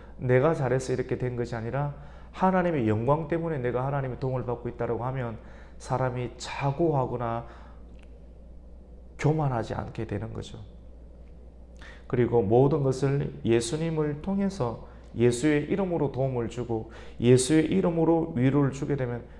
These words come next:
'내가 한 것이 아니구나.' 해서 도움을 받는 사람도 참된 예수님의 위로를 받고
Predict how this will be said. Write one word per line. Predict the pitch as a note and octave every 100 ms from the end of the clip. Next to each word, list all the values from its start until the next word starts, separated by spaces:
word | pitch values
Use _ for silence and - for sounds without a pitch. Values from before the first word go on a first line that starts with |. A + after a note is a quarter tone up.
| -
'내가 | - G#2+ A2+ C3+
한 | D#3+
것이 | E3+ E3+
아니구나.' | A#2+ A#2 A#2+ B2
해서 | A#2 C3+ C#3 B2+ A#2+ A#2+ - - - -
도움을 | - G3 G3+ E3+
받는 | A#2 A#2+ B2+
사람도 | C3 B2 A#2 C3 C3+ C#3+ - - -
참된 | - G3+ F#3+ G3 F#3
예수님의 | A2 G#2+ C#3 C3+ B2+
위로를 | A2 C3 C#3+ G#2+
받고 | A#2+ - - C#3+ F3 -